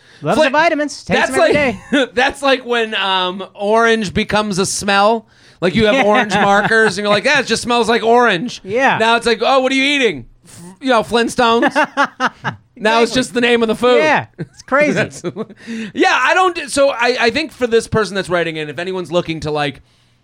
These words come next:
Speaker 2: you know, I, I'm not fucking Gary Vee. I'm just, I'm not telling you how to chase your dream. You have to wanna
Speaker 1: You
Speaker 2: do
Speaker 1: do
Speaker 2: it.
Speaker 1: got the black T-shirt on, though.
Speaker 2: I do have the black tee.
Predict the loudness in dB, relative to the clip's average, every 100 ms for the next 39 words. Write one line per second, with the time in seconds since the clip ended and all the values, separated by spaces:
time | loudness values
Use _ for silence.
0 | _ -4 -4 -2 -4 -4 -2 -2 -2 -4
1 | -4 -2 -2 -6 -2 -2 -2 -4 -10 -8
2 | -8 -6 -8 -10 -4 -4 -4 -6 -4 -4
3 | -4 -4 -6 -6 -4 -4 -2 -4 -4 -6
4 | -4 -4 0 2 2 2 0 0 0 -4
5 | -4 -4 -4 -4 -8 -8 -8 0 0 0
6 | -4 -4 -4 -4 -4 -2 -4 -8